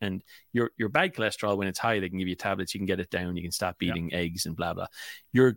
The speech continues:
Speaker 1: your good cholesterol, when it's low, you can't get it high. There's nothing to do.
Speaker 2: There's,
Speaker 1: They're a bit
Speaker 2: there's,
Speaker 1: like, "I guess you're just more prone to heart disease." It's like, "Great. Thanks for that.
Speaker 2: Tiddly-dee.
Speaker 1: Brilliant.
Speaker 2: Can't even
Speaker 1: See you in a
Speaker 2: just
Speaker 1: year."
Speaker 2: d-, drink olive oil your way out of this thing? You
Speaker 1: There's
Speaker 2: can't
Speaker 1: no
Speaker 2: just
Speaker 1: way out.
Speaker 2: guzzle?
Speaker 1: There's no,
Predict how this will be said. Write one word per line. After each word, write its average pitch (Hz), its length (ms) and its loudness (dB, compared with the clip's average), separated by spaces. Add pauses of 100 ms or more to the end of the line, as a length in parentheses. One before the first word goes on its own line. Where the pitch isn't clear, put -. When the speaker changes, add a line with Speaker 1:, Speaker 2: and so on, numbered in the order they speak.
Speaker 1:
your 113 160 2
good 143 280 4
cholesterol, 104 480 2
when 95 160 2
it's - 160 -2
low, 98 440 4
you 107 120 -4
can't 120 260 -2
get 95 140 0
it 87 100 -2
high. 98 320 0 (140)
There's 98 160 -2
nothing 117 300 -2
to 92 60 0
do. 110 300 2 (100)
Speaker 2:
There's, 127 160 -10
Speaker 1:
They're 117 120 2
a 107 40 2
bit - 200 0
Speaker 2:
there's, 113 240 0 (500)
Speaker 1:
like, - 80 -14
"I - 60 -4
guess 156 320 0
you're 143 100 2
just 143 240 0
more 139 160 4
prone 135 380 4
to 110 60 4
heart 123 280 0
disease." 98 480 0 (140)
It's - 100 -16
like, 104 160 -8
"Great. - 420 -2 (140)
Thanks 233 320 2
for - 120 0
that. - 200 2
Speaker 2:
Tiddly-dee. 247 120 -6 (360)
Speaker 1:
Brilliant. 143 300 8
Speaker 2:
Can't 151 160 -4
even 139 60 2
Speaker 1:
See 127 80 4
you 127 60 6
in 139 60 4
a 160 80 2
Speaker 2:
just 175 120 8
Speaker 1:
year." 156 460 6
Speaker 2:
d-, - 60 6
drink 143 300 0 (100)
olive 123 260 4
oil 135 220 6
your 131 100 4
way 123 160 4
out 131 140 2
of 139 60 -2
this 156 160 -2
thing? 185 240 0
You 143 120 2
Speaker 1:
There's 139 140 6
Speaker 2:
can't 147 80 4
Speaker 1:
no 147 80 8
Speaker 2:
just 151 100 6
Speaker 1:
way 156 140 6
out. 175 140 6
Speaker 2:
guzzle? 120 80 -2
Speaker 1:
There's 147 160 2
no, 160 200 6